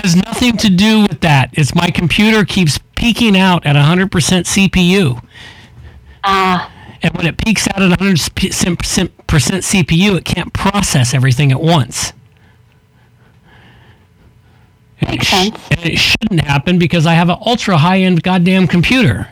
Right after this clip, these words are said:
Speaker 1: and it's all fucking
Speaker 2: Ultra high-end computer?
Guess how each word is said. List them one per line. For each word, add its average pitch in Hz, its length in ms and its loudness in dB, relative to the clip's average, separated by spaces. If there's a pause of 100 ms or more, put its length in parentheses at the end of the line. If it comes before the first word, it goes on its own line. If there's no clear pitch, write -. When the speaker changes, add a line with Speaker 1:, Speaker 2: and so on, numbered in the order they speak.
Speaker 1:
and 139 140 2
it's 147 220 -2
all 190 280 0
fucking 170 600 -4 (2750)
Speaker 2:
Ultra 226 420 2
high-end 202 920 0
computer? 247 380 -2